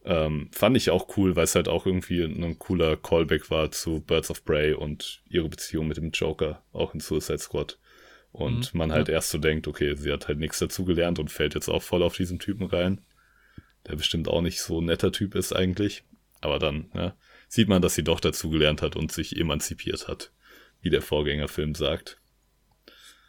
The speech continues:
Speaker 1: Fand ich ganz stark.
Speaker 2: Wird halt, man
Speaker 1: Aber
Speaker 2: ist, man hat halt so ein bisschen ein Problem mit Harley Quinn, weil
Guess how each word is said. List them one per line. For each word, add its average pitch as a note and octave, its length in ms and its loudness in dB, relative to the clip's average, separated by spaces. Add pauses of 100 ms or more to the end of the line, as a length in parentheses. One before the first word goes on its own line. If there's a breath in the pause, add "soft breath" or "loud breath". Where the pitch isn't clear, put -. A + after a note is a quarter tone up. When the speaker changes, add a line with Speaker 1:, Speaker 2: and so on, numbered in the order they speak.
(120 soft breath)
Speaker 1:
Fand D#2+ 240 0
ich - 120 -6
ganz D2 180 -4
stark. - 400 -4 (1000 soft breath)
Speaker 2:
Wird D3 140 6
halt, D3 180 10
man C#3 120 8
Speaker 1:
Aber C#3 60 10
Speaker 2:
ist, - 220 0
man B2+ 80 8
hat C#3+ 100 10
halt C#3 140 6
so D3 80 4
ein C3+ 80 4
bisschen C#3+ 220 6
ein B2+ 100 6
Problem B2 520 8
mit A2+ 140 4
Harley A2 220 8
Quinn, G#2 300 4
weil A2 260 8